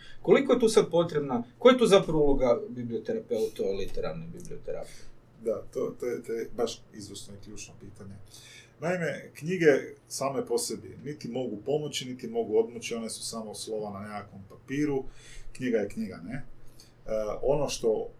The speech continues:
Speaker 2: čini razliku je interpretacija toga što je napisano, znači tko će tu knjigu interpretirati i kako će interpretirati.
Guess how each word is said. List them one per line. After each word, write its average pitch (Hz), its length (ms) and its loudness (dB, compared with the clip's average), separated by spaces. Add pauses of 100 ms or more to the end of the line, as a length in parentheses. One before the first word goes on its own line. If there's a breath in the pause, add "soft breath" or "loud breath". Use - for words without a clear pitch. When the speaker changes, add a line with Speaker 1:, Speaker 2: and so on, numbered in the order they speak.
(140)
Speaker 2:
čini 127 240 0
razliku 120 480 -2
je 104 180 -6
interpretacija 104 920 -8 (160)
toga 90 180 -12
što - 180 -16
je 95 60 -16
napisano, 107 560 -12
znači 117 360 -8
tko 127 220 -4
će - 200 -6
tu 113 280 -4
knjigu 104 240 -10
interpretirati 139 800 -8
i - 60 -12
kako 113 280 -4
će 101 140 -12
interpretirati. - 720 -20